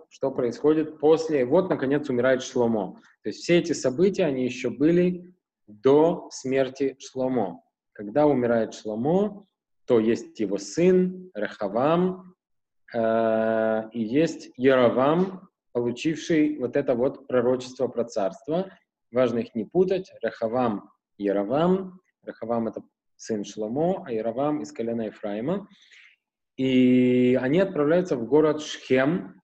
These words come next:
тот самый Шхем в Самарии, для того, чтобы короновать нового царя. Здесь очень интересная зарисовка из истории,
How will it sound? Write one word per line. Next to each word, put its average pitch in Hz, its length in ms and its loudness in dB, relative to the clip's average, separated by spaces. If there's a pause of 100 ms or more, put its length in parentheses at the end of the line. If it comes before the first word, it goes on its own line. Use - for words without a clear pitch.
(160)
тот 131 220 -6
самый 120 260 -4
Шхем 160 420 -4
в 180 40 -6
Самарии, 123 800 -2 (460)
для 151 720 0
того, 156 360 2
чтобы 156 480 2
короновать 131 720 2
нового 120 380 0
царя. 104 500 -2 (460)
Здесь 185 460 0
очень 165 320 0
интересная 127 600 -2
зарисовка 170 720 0
из 135 300 -4
истории, 151 840 2